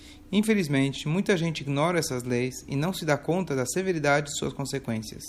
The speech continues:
Quem ganha seu pão desonestamente perderá suas posses na metade de seus dias. Se vir alguém bem suce-, se você vir alguém bem-sucedido, apesar de agir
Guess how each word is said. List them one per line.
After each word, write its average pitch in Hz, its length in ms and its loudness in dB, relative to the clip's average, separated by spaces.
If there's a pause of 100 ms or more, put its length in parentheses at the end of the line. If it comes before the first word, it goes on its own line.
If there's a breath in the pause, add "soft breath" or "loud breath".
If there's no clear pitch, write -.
(720 loud breath)
Quem 143 120 2
ganha 190 300 4
seu 196 160 2
pão 143 260 2
desonestamente 147 1080 -2
perderá 143 480 2
suas 147 280 -2
posses 196 480 2
na 147 120 -2
metade 135 400 0
de 127 100 -6
seus 131 180 -2
dias. 107 300 -10 (920 loud breath)
Se - 220 -2
vir 208 140 6
alguém 185 320 2
bem 165 220 4
suce-, - 360 -4
se - 100 -6
você 131 360 -2
vir 202 260 0
alguém 151 420 2
bem-sucedido, 139 880 -2 (400 loud breath)
apesar 151 520 6
de 131 160 2
agir 127 480 2